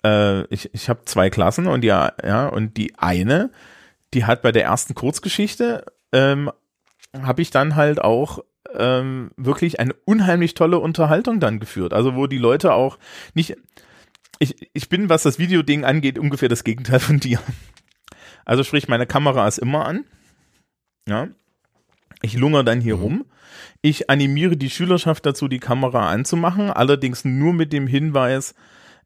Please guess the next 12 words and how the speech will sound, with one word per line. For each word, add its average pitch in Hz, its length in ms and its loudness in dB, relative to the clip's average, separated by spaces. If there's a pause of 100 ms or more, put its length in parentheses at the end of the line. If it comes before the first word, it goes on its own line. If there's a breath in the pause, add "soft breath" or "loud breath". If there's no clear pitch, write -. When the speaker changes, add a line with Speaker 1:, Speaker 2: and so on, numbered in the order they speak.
(120)
Speaker 1:
ähm, 120 520 2 (320 soft breath)
dass - 360 2 (240)
eine, 120 680 2
dass 120 280 -2
das - 160 0
eine 143 60 0
per-, 131 300 0
persönliche 139 580 2
Connection 123 500 -2
gibt. - 320 -8 (760)
Ja, 123 280 0 (460)
es - 380 -16